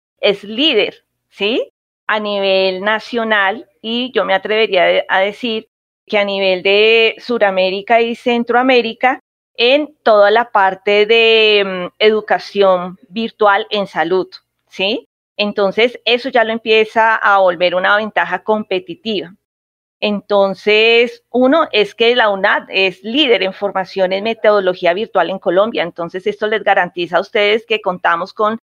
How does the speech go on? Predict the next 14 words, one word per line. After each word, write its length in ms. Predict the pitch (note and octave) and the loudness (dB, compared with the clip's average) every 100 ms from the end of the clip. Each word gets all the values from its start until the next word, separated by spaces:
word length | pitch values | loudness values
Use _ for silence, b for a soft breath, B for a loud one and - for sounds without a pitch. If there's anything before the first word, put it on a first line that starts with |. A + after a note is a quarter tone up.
| _ _ | _ _
la 280 | G3+ G#3 G3+ | -2 -2 0
plataforma, 840 | G#3 - D#3+ - A3+ A3+ A3 G3+ | -2 -2 -6 -2 2 4 2 0
la 140 | G3 F#3+ | 0 -2
metodología 1040 | F#3+ F#3 F3+ F3 E3 E3+ B3+ A#3+ F#3+ G3 _ _ _ | -4 0 0 2 -2 -2 -4 0 0 0 _ _ _
apropiada 920 | G#3+ A3 G3 F#3 - A3+ A3+ A3+ D4 - b b - | -2 -2 -2 -6 -4 0 2 4 0 -4 b b -2
para 260 | A3 G#3 | 0 0
generar 420 | G3+ G3 F#3+ F3+ - | 0 -2 0 0 -2
los 160 | F#3 | -6
programas 800 | - A3 G3+ G3 G3 C4 - _ - | -2 0 2 2 0 -4 -6 _ -2
en 180 | G3 | -2
este 260 | F#3+ F#3 F#3+ | -2 -6 -8
tipo 280 | G#3 G#3 G#3+ | -10 -4 -2
de 120 | A3 | 0
modalidad, 600 | A3 G3+ F#3 E3+ F3 | 2 2 2 0 -2